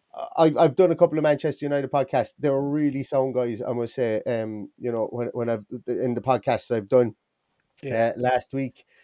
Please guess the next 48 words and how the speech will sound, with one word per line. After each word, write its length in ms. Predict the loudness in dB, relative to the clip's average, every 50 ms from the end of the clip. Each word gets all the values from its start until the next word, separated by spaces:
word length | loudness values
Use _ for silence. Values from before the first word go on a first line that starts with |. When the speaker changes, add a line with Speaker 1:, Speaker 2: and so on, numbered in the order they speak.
| _ _ -4
Speaker 1:
um, 300 | -4 -4 -4 -6 -4 0
but 300 | 2 2 2 2 0 -2
they 100 | 0 0
did 200 | 0 0 -2 -4
say 240 | -4 -2 -2 0 0
that 180 | -2 -2 -6 -6
the 160 | -6 -8 -6
fan 220 | -4 -4 -2 -2
base 220 | -2 -2 -4 -4 -6
is 100 | -8 -8
very 160 | -8 -8 -8
split. 320 | -8 -8 -6 -6 -6 -6
Some 240 | -8 -8 -6 -6 -4
are 120 | -2 -4 -4
willing 300 | -4 -4 -6 -6 -8 -8
to 80 | -10
give 140 | -8 -8 -8
it 120 | -8 -8
time. 280 | _ -6 -4 -4 -4 -4
Some 220 | -6 -6 -6 -4
of 60 | -4 -4
them 120 | -4 -4
want 160 | -6 -6 -8
to 180 | -10 -12 -14 -16 _ 0
burn 260 | 2 2 2 2 0
the 60 | -4
place 280 | -6 -6 -6 -6 -4 -4
down 260 | -2 -2 -2 -2 -4
and 120 | -4 -6 -6
rebuild 360 | -6 -6 -4 -4 -4 -4 -4
a 60 | -6
new 160 | -6 -6 -8
club 300 | -6 -4 -4 -2 -2 -2
again. 320 | -4 -6 -4 -4 -4 -4 -6
And 120 | -6 -4
I 40 | -4
was 140 | -6 -6 -6
kinda 220 | -8 -8 -8 -8
saying, 280 | -8 -6 -6 -6 -6 -6 _ -18 -20 -20 _ _
"But 160 | -6 -6 -6 -8 _
United 360 | -8 -2 2 2 2 2 0 -2
and 80 | 0
Manchester 600 | 2 2 2 0 -2 -6 -6 -4 -6 -6 -6 -6 _ _ _ _ _ -8
have 100 | 0 4
already 280 | 6 6 6 4 2 0
done 320 | 2 4 4 4 4 4
that." 300 | 2 2 2 2 0 -2 -8 -20 _ _ _ _ _ _ _
So 480 | -10 -2 2 4 6 6 6 6 4 2